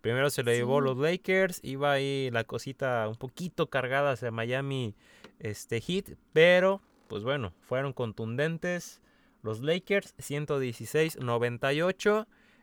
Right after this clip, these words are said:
Speaker 1: este, y, ah, pues vamos a ver qué termina sucediendo.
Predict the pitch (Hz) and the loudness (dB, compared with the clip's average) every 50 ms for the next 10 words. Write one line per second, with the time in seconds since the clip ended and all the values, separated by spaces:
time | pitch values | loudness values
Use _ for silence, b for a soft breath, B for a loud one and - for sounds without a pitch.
0 | b _ _ - 117 117 110 107 - - - - - 110 110 110 107 107 107 107 | b _ _ -2 0 0 0 0 -2 -6 -10 -4 -2 0 2 2 2 2 2 2
1 | 107 107 107 110 - - - 139 143 147 147 151 151 151 151 151 156 151 147 - | 2 2 0 0 -2 -4 -8 -8 -6 -6 -4 -4 -4 -2 -2 -2 -4 -4 -6 -8
2 | _ _ _ _ _ _ _ _ - 120 110 107 107 107 104 104 104 104 101 104 | _ _ _ _ _ _ _ _ -10 -6 -6 -4 -2 -2 -2 -2 -2 -2 -2 0
3 | 104 104 101 101 104 101 101 98 98 101 101 - - 113 113 135 147 139 - 127 | 0 0 0 0 0 0 0 0 -2 -4 -4 -6 -6 -4 -4 -4 -4 -2 -2 -2
4 | 135 147 131 - 147 143 147 143 135 - 131 127 131 139 156 147 127 123 110 120 | -2 -2 -2 -4 -2 0 0 0 -2 -2 -6 -6 -4 -4 -4 -4 -6 -6 -6 -4
5 | 123 127 139 151 165 175 185 202 214 208 | -2 0 0 0 0 2 2 2 2 2